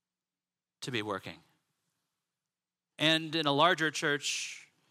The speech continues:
you might be able to live in the shadows a bit more.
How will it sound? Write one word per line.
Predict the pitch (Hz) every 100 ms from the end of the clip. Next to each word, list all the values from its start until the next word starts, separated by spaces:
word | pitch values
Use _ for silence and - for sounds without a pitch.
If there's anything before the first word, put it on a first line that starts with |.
| _ _ -
you | 123
might | 127 95
be | 120
able | 117
to | 107
live | 104 113
in | 101
the | 92
shadows | - 123 104 104
a |
bit | 85 80
more. | 92 87